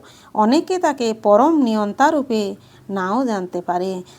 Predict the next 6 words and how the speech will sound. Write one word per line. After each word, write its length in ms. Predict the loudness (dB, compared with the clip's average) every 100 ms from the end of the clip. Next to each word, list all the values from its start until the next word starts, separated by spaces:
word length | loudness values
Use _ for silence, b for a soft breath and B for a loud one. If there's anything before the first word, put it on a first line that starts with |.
| _
তাই 220 | 2 4
এখানে 360 | 4 0 -2 0
তাকে 320 | 0 0 -2
ভূতেশ 560 | -2 -6 -4 -2 0 2
অর্থাৎ 560 | 4 4 4 2 2
সর্বভূতের 960 | 0 2 2 2 0 0 2 2 2